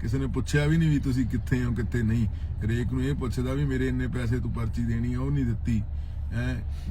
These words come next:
ਉਹ ਕਿਸੇ ਨੂੰ ਇਹ ਨਹੀਂ ਮਤਲਬ ਵੀ ਹਨੀ ਸਹੀ ਹੈ, ਨਹੀਂ ਸਹੀ ਬਸ। ਚਲੋ ਦੋ ਚਾਰ ਦੁਆਵਾਂ ਵਾਲੇ ਹੈਗੇ ਨੇ, ਹੈਗੇ ਠੀਕ ਹੈ, ਪਰ ਨਾਈਨਟੀ ਫਾਈਵ ਪਰਸੈਂਟ ਆਹੀ ਕੁਛ ਸੀ।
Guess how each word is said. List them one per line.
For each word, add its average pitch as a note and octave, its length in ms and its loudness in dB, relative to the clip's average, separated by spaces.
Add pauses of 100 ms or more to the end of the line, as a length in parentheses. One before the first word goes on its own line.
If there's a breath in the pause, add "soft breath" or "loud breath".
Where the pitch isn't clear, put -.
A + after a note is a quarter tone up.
(100)
ਉਹ - 120 -4
ਕਿਸੇ C#3+ 280 2
ਨੂੰ D#3 100 4
ਇਹ D#3+ 140 2
ਨਹੀਂ F#3+ 100 2
ਮਤਲਬ D#3 340 2
ਵੀ D3 120 4
ਹਨੀ C3+ 260 2
ਸਹੀ C#3+ 300 0
ਹੈ, C#3 100 -2
ਨਹੀਂ B2+ 220 -2
ਸਹੀ A2+ 240 0
ਬਸ। G#2 300 -2 (640 loud breath)
ਚਲੋ B2+ 160 -2
ਦੋ C3 200 0
ਚਾਰ C3+ 160 -2
ਦੁਆਵਾਂ B2+ 280 -2
ਵਾਲੇ C3 280 0
ਹੈਗੇ B2 280 0
ਨੇ, C#3 100 0
ਹੈਗੇ B2 280 0
ਠੀਕ A2+ 300 2
ਹੈ, - 400 -4 (160)
ਪਰ - 100 -2 (240)
ਨਾਈਨਟੀ B2 400 0
ਫਾਈਵ B2+ 260 0
ਪਰਸੈਂਟ A#2 320 0
ਆਹੀ A#2 160 0
ਕੁਛ A#2 180 -2
ਸੀ। - 180 -4